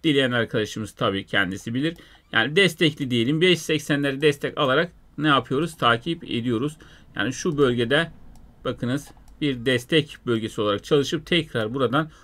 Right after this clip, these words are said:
topuklama gelebilir arkadaşlar. Evet, Gözde de orta uzun vade baktığımız zaman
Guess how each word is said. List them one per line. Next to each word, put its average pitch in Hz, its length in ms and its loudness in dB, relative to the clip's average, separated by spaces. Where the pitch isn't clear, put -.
topuklama 135 580 0
gelebilir 120 1300 0
arkadaşlar. 98 580 -2
Evet, 147 260 0
Gözde 170 420 8
de 175 220 4
orta 185 320 6
uzun 202 280 2
vade 151 220 6
baktığımız 170 440 2
zaman 165 320 2